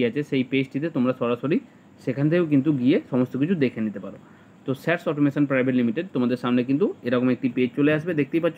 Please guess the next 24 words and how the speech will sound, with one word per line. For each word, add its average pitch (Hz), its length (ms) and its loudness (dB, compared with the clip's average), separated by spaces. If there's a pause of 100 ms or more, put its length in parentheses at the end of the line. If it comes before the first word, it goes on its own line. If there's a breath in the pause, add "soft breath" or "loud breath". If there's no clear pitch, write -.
(140)
স্যাট 156 160 0 (200)
automation 135 440 0
private 120 340 0
limited, 113 300 0
আহ, - 1160 -8 (140)
industrial 165 440 2
automation, 131 340 0 (120)
কলকাতা, 131 320 0
west 135 220 2
bengal। 156 220 2 (300)
তো 165 140 0
এখান 196 180 2
থেকে 214 160 4
কিন্তু 160 220 2
তোমরা 151 240 4
সমস্ত 135 200 0 (100)
কিছু 151 140 -2 (100)
দেখে 123 220 -2
নিতে 98 180 -10
পারো, - 140 -20 (560)
ঠিক 190 180 2
আছে। 107 160 -4
এদের 127 220 0
যে 139 60 4